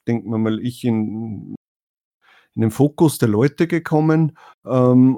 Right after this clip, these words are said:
und jetzt hat sich bereit erklärt, der Christian Heidorn, unser, ja, wie soll ich sagen, eigentlich der,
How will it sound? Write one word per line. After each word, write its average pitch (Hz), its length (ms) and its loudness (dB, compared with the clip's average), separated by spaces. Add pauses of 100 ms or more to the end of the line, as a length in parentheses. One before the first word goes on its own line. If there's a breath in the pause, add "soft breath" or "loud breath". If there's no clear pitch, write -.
und 127 720 0 (420)
jetzt - 160 -12
hat 120 160 -4
sich - 200 -10
bereit 120 400 -4
erklärt, 143 440 -6
der 127 100 -10
Christian 123 520 -4
Heidorn, 156 460 0
unser, 139 1040 0 (640)
ja, 117 100 -6
wie 113 60 -2
soll 110 160 -4
ich 107 60 -6
sagen, 123 360 -2 (200)
eigentlich 113 400 -8
der, 107 340 -2